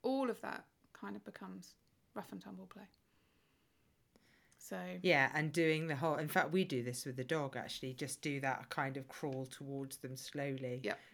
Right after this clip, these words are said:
Speaker 2: And then they're getting more and more excited, aren't they? You're getting closer
Speaker 1: Yep.
Speaker 2: and closer, and you're like, "I've got you," <laughs> kind of
Speaker 1: And then you
Speaker 2: thing.
Speaker 1: just get them,
Speaker 2: That's
Speaker 1: and they're like, "Let me go." Um, and
Speaker 2: Yeah.
Speaker 1: then, okay, off you go.
Speaker 2: Then
Speaker 1: And
Speaker 2: they want you
Speaker 1: so
Speaker 2: to do it again.
Speaker 1: Yep.
Speaker 2: Yeah,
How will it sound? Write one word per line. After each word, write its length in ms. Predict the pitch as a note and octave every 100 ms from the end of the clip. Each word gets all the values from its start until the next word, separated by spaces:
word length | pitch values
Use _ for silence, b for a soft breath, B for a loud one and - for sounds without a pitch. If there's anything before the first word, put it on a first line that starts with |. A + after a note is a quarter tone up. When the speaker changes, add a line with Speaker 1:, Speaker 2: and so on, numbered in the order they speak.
| B
Speaker 2:
And 160 | C#3+ D3
then 160 | D3 D3+
they're 120 | D#3+
getting 400 | E3+ D3 F#3 F3
more 220 | E3+ D#3
and 80 | D#3
more 180 | D#3 D#3+
excited, 560 | - - D#3+ C3+ D#3+
aren't 180 | E3 D3
they? 160 | D#3 D3
You're 160 | D3+ D3+
getting 280 | D#3+ E3
closer 340 | E3+ F3+ D#3+ F3
Speaker 1:
Yep. 20 |
Speaker 2:
and 60 | E3+
closer, 320 | F3 E3+ E3+
and 100 | E3 F3
you're 180 | F3+
like, 340 | F#3 F3 E3 -
"I've 160 | A3+ A#3
got 220 | D4 -
you," 500 | A#3 A#3 A3+ A3+ A#3
<laughs> 40 |
kind 320 | - A3 F#3+ G3+
of 100 | B3
Speaker 1:
And 80 |
then 100 | B3+
you 60 | C4
Speaker 2:
thing. 80 | C#4
Speaker 1:
just 100 | -
get 220 | C#4 -
them, 200 | G3 F#3
Speaker 2:
That's 380 | G3 - - -
Speaker 1:
and 80 | A3+
they're 60 |
like, 180 | A3+ A3+
"Let 160 | D#4+ F4+
me 160 | F#4+ F4+
go." 400 | D#4+ F4 E4+ C#4 B B E4 D4+ -
Um, 380 | G#3 G3+ G3+ G3+
and 100 | A3
Speaker 2:
Yeah. 260 | F3+ D#3+ D3+
Speaker 1:
then, 80 | D#3
okay, 240 | A3 C#4 C4+
off 160 | G3+ G#3
you 80 |
go. 360 | G#3 A3 G#3+ G#3
Speaker 2:
Then 180 | D#3+ D#3+
Speaker 1:
And 60 |
Speaker 2:
they 100 | D#3+ D#3
want 200 | G3 -
you 80 | F#3+
Speaker 1:
so 60 |
Speaker 2:
to 60 | D3+
do 160 | D3+
it 140 | C#3+ B2+
again. 580 | C#3+ C#3 C3+ C3 C3+ - _
Speaker 1:
Yep. 80 | -
Speaker 2:
Yeah, 200 | C#3+